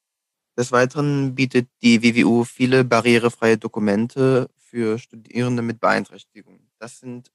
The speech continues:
Dokumente, die anders gestaltet sind. Das bedeutet,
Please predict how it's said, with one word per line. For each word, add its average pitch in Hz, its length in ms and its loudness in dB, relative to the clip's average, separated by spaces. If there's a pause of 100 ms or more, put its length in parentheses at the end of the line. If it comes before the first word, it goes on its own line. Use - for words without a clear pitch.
(200)
Dokumente, 127 960 -12 (240)
die 113 240 -16
anders 127 320 -14
gestaltet 131 520 -14
sind. 165 280 -20 (800)
Das 123 180 -10
bedeutet, 120 540 -6